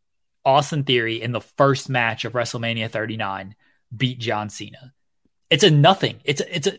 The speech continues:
that should not be a throwaway thing. And they've somehow turned this into a throwaway thing. And that just doesn't give me a lot of faith when it comes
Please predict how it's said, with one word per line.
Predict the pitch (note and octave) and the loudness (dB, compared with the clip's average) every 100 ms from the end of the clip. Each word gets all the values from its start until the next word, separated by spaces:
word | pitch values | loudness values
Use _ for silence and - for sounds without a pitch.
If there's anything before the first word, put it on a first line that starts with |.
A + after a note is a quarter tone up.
| - | 2
that | F3+ - | 2 4
should | F#3+ D3+ | 2 4
not | E3+ G3+ | 2 2
be | G#3 | 2
a | E3 | 2
throwaway | C#3 - C3 D3 C3+ B2 A2 | 0 -2 0 2 2 0 -2
thing. | - B2+ A2 A#2 _ _ _ _ - | -6 -8 -8 -20 _ _ _ _ 4
And | D#3 D#3 | 4 6
they've | D#3+ C#3 | 4 4
somehow | E3 D#3+ D#3 C#3+ | 0 2 2 0
turned | - C#3+ B2 A2 | 0 -4 -4 -6
this | G2+ - | -10 -10
into | A2+ A#2 A2 | -10 -8 -8
a | G#2+ | -10
throwaway | - G#2+ A2 G#2 G2 G2 | -10 -8 -6 -6 -8 -10
thing. | - - _ _ _ _ _ _ - | -14 -20 _ _ _ _ _ _ 2
And | C#3 D3 | 4 6
that | G#3 | 4
just | G3+ D3 | 2 4
doesn't | F#3+ F3+ D#3 | 4 4 2
give | E3+ | 0
me | E3 | 0
a | D#3+ | 0
lot | D3 D3+ | 2 2
of | C#3 | 0
faith | F#3 D3+ C3+ | 2 2 2
when | C3+ | -4
it | A#2 | -4
comes | D3 B2+ A#2+ - | -2 -2 -4 -10